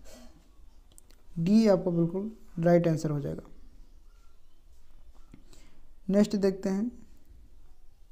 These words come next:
क्वेश्चन नंबर है छियालीस, समुदाय का वर्गीकरण आदिम पूर्व औद्योगिक, औद्योगिक और महानगरीय समुदाय के रूप में किसने किया?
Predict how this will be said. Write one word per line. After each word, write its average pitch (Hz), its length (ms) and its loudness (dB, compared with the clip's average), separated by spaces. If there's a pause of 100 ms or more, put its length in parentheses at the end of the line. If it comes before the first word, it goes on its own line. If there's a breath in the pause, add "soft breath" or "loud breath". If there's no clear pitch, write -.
(880 soft breath)
क्वेश्चन 214 220 6
नंबर 220 220 8
है 220 140 6
छियालीस, 196 720 2 (600 soft breath)
समुदाय 214 560 8
का 240 160 6
वर्गीकरण 196 720 6 (1200)
आदिम 208 420 6 (580)
पूर्व 240 240 6
औद्योगिक, 190 560 6 (580)
औद्योगिक 202 720 8 (480)
और 185 160 8
महानगरीय 196 680 6
समुदाय 180 480 6
के 190 180 2
रूप 180 260 2
में 185 120 -2 (420)
किसने 202 340 4
किया? 202 300 2